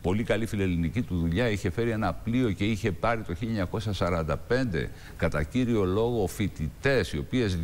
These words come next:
οι οποίοι διώκονταν εκείνο τον, ε, καιρό από την κα-, πολιτική κατάσταση που είχε επικρατήσει στη χώρα και τους είχε μεταφέρει στη Γαλλία και τους έσωσε.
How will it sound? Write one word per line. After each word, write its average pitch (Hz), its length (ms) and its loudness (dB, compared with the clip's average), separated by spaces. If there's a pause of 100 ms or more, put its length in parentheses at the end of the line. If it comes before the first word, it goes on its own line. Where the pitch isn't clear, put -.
οι 92 100 0
οποίοι 123 320 0
διώκονταν 92 880 0
εκείνο 101 380 0
τον, 80 280 0
ε, 71 240 2
καιρό 90 360 0
από 101 160 -2
την 101 120 -4
κα-, 110 100 2
πολιτική 95 380 -2
κατάσταση 113 380 -2
που - 80 -14
είχε 90 80 0
επικρατήσει 76 480 -2
στη - 140 -4
χώρα 90 280 0
και 69 60 -4
τους - 140 -10
είχε 104 120 -2
μεταφέρει 87 500 2 (340)
στη - 200 0
Γαλλία 90 300 2
και - 120 -2
τους 107 260 -2
έσωσε. 113 580 2